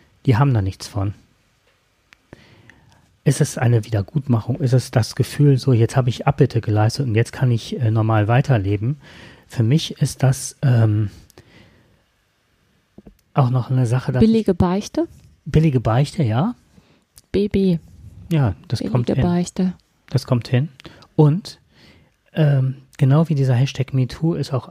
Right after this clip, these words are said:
Speaker 1: I have, ähm, eine Sache, die der ganzen Aufklärung Bärendienst aufbinden. Weil dadurch ganz viele Männer, Chauvinisten und so weiter, sich herausgefordert fühlten, um darauf zu antworten.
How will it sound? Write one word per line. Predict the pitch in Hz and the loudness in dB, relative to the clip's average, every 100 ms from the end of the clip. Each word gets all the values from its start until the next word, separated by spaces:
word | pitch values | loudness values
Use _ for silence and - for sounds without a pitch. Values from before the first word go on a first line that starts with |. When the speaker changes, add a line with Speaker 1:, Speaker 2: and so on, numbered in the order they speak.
| - | -2
Speaker 1:
I | 110 | 0
have, | 113 143 - - _ - - - - - | 2 0 0 -14 _ -20 -20 -20 -20 -4
ähm, | 139 131 127 123 123 117 - - - - - _ _ _ - _ _ _ _ _ | 2 2 2 0 -2 -6 -14 -20 -20 -20 -20 _ _ _ -20 _ _ _ _ _
eine | 127 123 | 0 2
Sache, | 113 135 - 147 | 2 0 2 0
die | 127 123 | 0 -2
der | 117 110 110 110 - _ | 0 2 4 2 -2 _
ganzen | 117 139 - - 131 123 113 _ _ _ _ _ _ - - | 0 0 -2 -4 -2 0 -4 _ _ _ _ _ _ -18 0
Aufklärung | 135 127 - 139 123 | 0 0 0 2 2
Bärendienst | 110 143 139 101 104 - | 2 2 2 0 -6 -4
aufbinden. | 117 101 - 107 104 107 _ - - - _ | -4 -4 -4 -6 -4 -10 _ -20 -20 -20 _
Weil | - 110 104 | 2 2 2
dadurch | - 113 147 165 165 - - | 2 2 4 2 0 -2 -2
ganz | 139 143 | 0 0
viele | - 143 | 2 2
Männer, | 117 113 143 175 - _ - _ _ _ _ - | 2 2 2 2 -2 _ -20 _ _ _ _ -20
Chauvinisten | - - 113 120 143 - | -12 -2 2 2 2 0
und | 135 | -4
so | - | -2
weiter, | 117 131 | -2 0
sich | 127 117 | -2 0
herausgefordert | 123 117 175 - - - 110 110 - | 0 2 2 0 -16 -2 0 0 -4
fühlten, | - 107 - 127 175 175 | -4 -4 -2 -2 -2 -6
um | 131 | -4
darauf | 120 123 131 | 0 0 0
zu | - - | -4 -2
antworten. | 135 143 113 - - | -2 0 -4 -4 -8